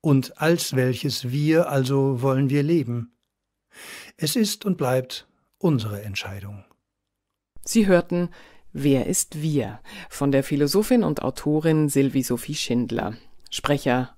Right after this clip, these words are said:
Speaker 2: Ulrich Allroggen. Mein Name ist Eva Schmidt und wenn ich hier regelmäßig meine Wünsche an Sie oder uns anhänge, frage ich mich jetzt natürlich, wie übergriffig das in der Vergangenheit war.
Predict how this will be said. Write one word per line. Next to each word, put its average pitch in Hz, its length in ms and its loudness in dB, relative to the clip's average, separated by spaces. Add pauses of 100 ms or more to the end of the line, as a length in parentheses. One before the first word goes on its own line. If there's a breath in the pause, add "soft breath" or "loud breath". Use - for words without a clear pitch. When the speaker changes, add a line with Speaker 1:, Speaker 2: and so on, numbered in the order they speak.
Speaker 2:
Ulrich 131 400 -2
Allroggen. - 540 -6 (580 loud breath)
Mein 143 160 4
Name 147 160 6
ist - 120 0
Eva 156 180 0
Schmidt 220 260 4 (320 loud breath)
und 165 160 0
wenn 180 140 6
ich 170 80 0
hier 240 280 6
regelmäßig 196 680 4
meine 165 300 4
Wünsche 185 540 6
an 143 220 2
Sie 139 400 -2
oder 120 380 -4
uns 226 540 6
anhänge, 151 600 0 (560 loud breath)
frage 160 380 -6
ich 196 80 -4
mich 190 160 -2
jetzt 175 200 -4
natürlich, 165 720 -2
wie 156 320 -6 (160)
übergriffig 139 680 -4
das 117 180 -6
in 131 100 0
der 131 120 -2
Vergangenheit 120 600 -4
war. 110 220 -4